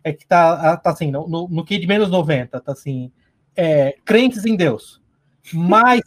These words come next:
cento e trinta e cinco, mais cem, cre-, crentes em Deus, é,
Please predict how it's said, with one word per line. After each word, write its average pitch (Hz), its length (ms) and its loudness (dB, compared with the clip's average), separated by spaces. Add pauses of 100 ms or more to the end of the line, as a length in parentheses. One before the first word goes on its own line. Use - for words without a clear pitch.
(140)
cento 233 240 0
e 226 60 -2
trinta 226 260 -2
e 208 80 -2
cinco, 143 460 -10 (480)
mais 190 260 -2
cem, 214 120 -10
cre-, 214 340 -6
crentes 226 320 -2
em 233 100 -2
Deus, 147 380 -6 (400)
é, 175 220 -2